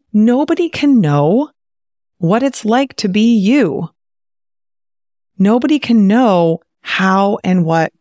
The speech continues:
you struggle with. Saying to somebody, "Oh, you can't lose weight," or "You shouldn't lose weight," or "If you're losing weight, you're, you know,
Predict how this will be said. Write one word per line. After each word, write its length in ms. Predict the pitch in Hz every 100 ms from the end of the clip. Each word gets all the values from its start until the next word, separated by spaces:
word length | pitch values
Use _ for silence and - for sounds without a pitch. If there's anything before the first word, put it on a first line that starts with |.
| _ _ _
you 440 | 156 160 151 151 - -
struggle 420 | - 160 156 156
with. 360 | - - - _ _ _ _ _ _
Saying 400 | - 247 269 311
to 100 | 330
somebody, 480 | - 240 220 208 202
"Oh, 100 | 196
you 240 | 196 175 233
can't 400 | - 233 233 -
lose 320 | 196 202 180
weight," 480 | 165 196 156 160 -
or 100 | 170
"You 200 | 170 185
shouldn't 340 | - 226 226
lose 220 | 214 180
weight," 180 | 165 160
or 100 | 165
"If 140 | 160 185
you're 220 | 175 175 _ _
losing 460 | 190 214 220 226 185
weight, 340 | 175 180 175
you're, 380 | 175 165 165 - -
you 140 | 170
know, 160 | 156